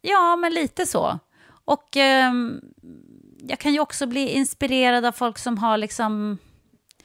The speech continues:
Och det, det är ju det faktiskt, folk som har bra karaktär. Det blir jag inspirerad av. Och det har man ju om man springer varje dag i åtta år.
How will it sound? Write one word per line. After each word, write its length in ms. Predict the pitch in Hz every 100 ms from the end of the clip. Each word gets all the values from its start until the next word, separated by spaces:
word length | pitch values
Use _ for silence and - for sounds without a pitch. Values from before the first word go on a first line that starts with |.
| - -
Och 220 | _ 214
det, 200 | 254 254
det 120 | 220
är 160 | 254 302
ju 140 | 277
det 260 | 208 151 143
faktiskt, 480 | - - - - - -
folk 200 | - 285
som 100 | 262
har 60 | 254
bra 160 | 254
karaktär. 580 | - 240 - - - - _ _
Det 80 | 240
blir 120 | 190 185
jag 100 | 143 - -
inspirerad 360 | 175 571 - 466
av. 140 | - 466 - -
Och 60 | 226
det 80 | 311
har 200 | 349 349
man 140 | 294
ju 60 | 240
om 100 | 226
man 80 |
springer 360 | 220 294 240 220
varje 240 | 190 175
dag 220 | 175 170 156
i 40 |
åtta 220 | 160 -
år. 80 | 139